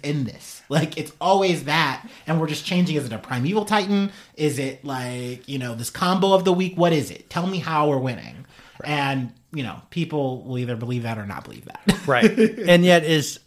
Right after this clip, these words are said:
Speaker 2: just one of those things of, it's a hobby.
Speaker 1: Yeah.
Speaker 2: Which goes back to what I was thinking about earlier in the week when I was being harassed by the senior, uh, this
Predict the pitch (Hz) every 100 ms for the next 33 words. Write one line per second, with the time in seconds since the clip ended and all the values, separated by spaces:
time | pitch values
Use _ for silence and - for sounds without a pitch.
0 | - 123 147 151 143 131 139 113 113 101
1 | 156 185 165 110 107 95 - _ _ _
2 | _ _ - 120 110 - 107 - - _
3 | 131 101 - _ _ - - 147 117 143
4 | 131 113 131 113 - 131 117 120 117 -
5 | 123 113 104 123 127 123 113 110 113 110
6 | - 107 107 107 101 120 110 - 107 110
7 | 110 110 - 120 110 107 104 - 120 110
8 | 104 101 - - - - - - 123 107
9 | 92 98 117 101 -